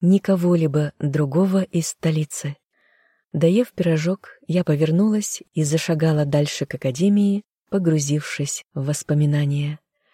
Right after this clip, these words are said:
Родилась я в небольшом провинциальном городе, рядом со столицей,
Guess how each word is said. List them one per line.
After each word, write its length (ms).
Родилась 640
я 120
в 40
небольшом 520
провинциальном 760
городе, 480
рядом 340
со 140
столицей, 720